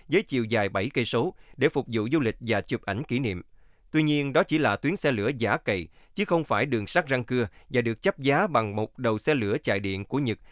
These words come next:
và toa chở khách của Đức. Năm hai nghìn lẻ bảy, một số báo Việt Nam đăng tin chính quyền sẽ cho khôi phục tàu hơi nước bánh răng vào năm hai nghìn mười lăm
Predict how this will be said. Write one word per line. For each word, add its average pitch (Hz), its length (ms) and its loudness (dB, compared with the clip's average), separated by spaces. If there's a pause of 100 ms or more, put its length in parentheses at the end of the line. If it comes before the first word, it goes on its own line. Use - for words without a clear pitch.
(220)
và 107 260 2
toa 151 280 2
chở 101 280 -2
khách - 260 -2
của 104 140 -2
Đức. 131 140 0 (1080)
Năm 139 260 2
hai 160 140 0
nghìn 113 160 -2
lẻ 104 120 0
bảy, 120 320 -2 (240)
một 139 140 -2
số 175 140 2
báo 165 160 2
Việt 135 200 -4
Nam 135 240 2
đăng 127 160 0
tin 127 260 0
chính 170 200 0
quyền 110 260 -2
sẽ 117 160 0
cho 139 220 2
khôi 165 200 0
phục 110 300 -6
tàu 101 200 0
hơi 123 140 -2
nước 151 220 -2
bánh 135 180 -2
răng 123 300 2
vào 101 120 0
năm 131 160 0
hai 131 120 -2
nghìn 95 200 -4
mười 90 120 -6
lăm 107 220 -2